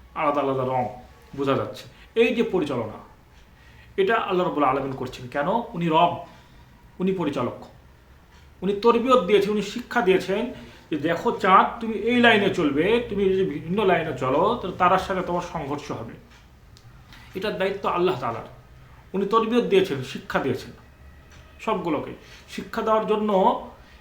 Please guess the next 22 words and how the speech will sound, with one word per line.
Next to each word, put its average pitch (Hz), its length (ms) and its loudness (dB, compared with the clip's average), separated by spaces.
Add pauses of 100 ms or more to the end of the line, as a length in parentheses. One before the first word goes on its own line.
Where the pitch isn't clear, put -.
(120)
এবং 170 100 2 (100)
আল্লাহ 202 260 6
তাআলার 190 300 4
পক্ষ - 140 -8 (140)
থেকে 190 200 -4 (720)
শিক্ষা 208 320 -4 (120)
পাওয়ার 185 300 4
জন্য 185 140 -2 (140)
মানুষ 185 260 -2
হওয়া 151 180 0
শর্ত 131 200 -10 (100)
না। - 60 -16 (680)
আল্লাহ 151 280 0
তাআলা 170 240 0 (400)
যতগুলো 196 400 0
মাখলুককে 208 500 0
সৃষ্টি 160 280 -6
করেছেন, 135 320 -6 (460)
সবগুলোর 185 540 2
মধ্যে 156 300 -4
আল্লাহ 147 280 -6
তাআলা 143 220 2